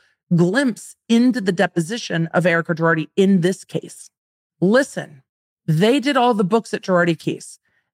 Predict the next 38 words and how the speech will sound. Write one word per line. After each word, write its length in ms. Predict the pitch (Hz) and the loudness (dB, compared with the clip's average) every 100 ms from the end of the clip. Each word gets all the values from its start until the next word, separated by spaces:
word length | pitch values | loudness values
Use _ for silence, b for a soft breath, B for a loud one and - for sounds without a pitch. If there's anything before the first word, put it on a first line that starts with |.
| - | -2
They 120 | 185 | 2
were 160 | 196 247 | 4 2
in 100 | 240 | 0
charge 300 | - 208 196 | 0 -2 0
of 100 | 180 | 0
all 120 | 180 | 0
the 80 | 180 | 0
ledgers. 560 | 202 202 - - - _ b - | 0 -2 -6 -16 -20 _ b -10
So 200 | - 165 | 0 0
that's 400 | 135 156 180 - | 2 -2 -2 -2
where 140 | 226 | -2
the 120 | 226 | 2
invoices 560 | 214 196 196 196 208 185 | 2 2 0 0 -4 -4
were 120 | 190 | -6
sent. 420 | - 208 160 - _ _ _ | -4 -8 -8 -14 _ _ _
And 280 | 165 156 143 | 2 2 2
that's 320 | 151 143 180 | 0 0 -2
where 140 | 202 196 | -4 0
they 120 | 196 | 2
were 120 | 196 | 0
paid 300 | - 185 185 | 0 -2 0
out. 340 | 175 156 - - _ _ - | 0 -2 -6 -20 _ _ -2
I 160 | 175 202 | 0 0
didn't 280 | 220 233 226 | 0 0 0
do 160 | 214 | 0
the 140 | 208 190 | 2 2
invoices. 600 | 175 151 151 - 165 - - | 2 0 -2 -6 -16 -16 -4
I 120 | 156 | -2
just 380 | 151 214 226 - | 0 -2 -4 -2
thought 300 | 202 190 190 | -2 0 -2
that 120 | 170 | 0
it 140 | 160 131 | 0 0
would 120 | 156 | 0
all 200 | - 170 | 0 0
be 140 | 175 | 0
taken 340 | - 147 - 151 | -2 -6 -4 -4
care 300 | - 202 139 | 0 0 0
of. 180 | - | -4